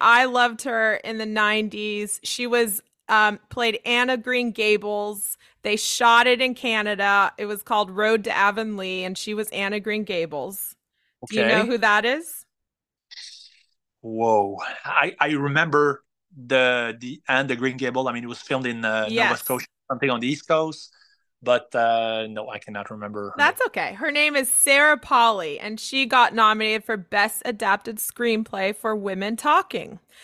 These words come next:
Speaker 1: So
Speaker 2: Wow.
Speaker 1: when you watch on Sunday night with Anik, your lovely wife, you can be like,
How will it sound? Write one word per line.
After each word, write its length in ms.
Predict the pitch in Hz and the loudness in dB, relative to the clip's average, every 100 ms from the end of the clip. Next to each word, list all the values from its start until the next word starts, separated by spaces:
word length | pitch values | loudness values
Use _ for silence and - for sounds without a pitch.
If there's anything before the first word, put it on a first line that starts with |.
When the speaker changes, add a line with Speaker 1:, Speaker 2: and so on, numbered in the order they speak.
| - _ | -20 _
Speaker 1:
So 300 | - - 381 | -12 -2 4
Speaker 2:
Wow. 540 | 403 277 214 208 277 - _ | 8 8 8 4 0 -6 _
Speaker 1:
when 280 | - 269 285 | 0 2 4
you 180 | 294 294 | 2 0
watch 440 | 233 240 247 320 | 2 6 6 4
on 180 | 359 349 | -2 -2
Sunday 500 | 330 - 254 262 320 | -4 0 2 2 0
night 260 | 269 214 220 | 0 0 -2
with 140 | 285 | -6
Anik, 560 | 285 294 262 220 226 - | -4 -2 0 0 -4 -4
your 160 | 220 | -4
lovely 440 | 208 214 220 269 302 | 0 0 0 -2 -4
wife, 360 | 233 185 202 - | 0 0 -2 -6
you 140 | 233 | -8
can 180 | 254 277 | -6 -6
be 120 | 240 | -4
like, 400 | 226 214 208 - | -2 0 -2 -4